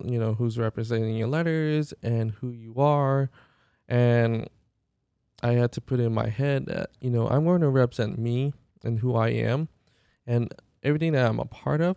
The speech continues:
I'm hoping I'm being a great wall, role model for those,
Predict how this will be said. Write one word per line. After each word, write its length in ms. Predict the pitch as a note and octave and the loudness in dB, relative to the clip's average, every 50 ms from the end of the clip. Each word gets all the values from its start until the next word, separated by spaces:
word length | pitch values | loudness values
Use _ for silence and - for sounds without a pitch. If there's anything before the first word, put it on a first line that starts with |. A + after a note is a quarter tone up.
| - - | -4 -4
I'm 120 | B2 B2 | -2 0
hoping 340 | A#2 B2+ C3 B2+ - C#3 B2+ | 0 0 0 0 -2 -4 -2
I'm 220 | A#2 A2+ A#2 - - - - | -2 -2 -4 -6 -12 -14 -8
being 220 | B2+ C3 C3 B2+ | -4 -2 -2 0
a 60 | A#2+ | -2
great 320 | A#2+ A2+ A#2+ A2+ - - - | -2 -2 -2 -2 -2 -2 -2
wall, 320 | A#2 A#2 A#2 A#2 A#2 - _ - | 0 2 2 2 0 -4 _ 0
role 180 | C3+ D3 D#3+ | 2 4 4
model 440 | D#3 C3+ A#2 A2+ A2+ A2+ A2+ A2+ A2 | 4 4 4 4 4 2 2 0 -2
for 180 | - - A#2 A#2 | -4 -4 -6 -6
those, 480 | A2 - B2 A#2+ A#2+ A#2 A#2 - - | -2 0 2 4 4 2 2 -2 -6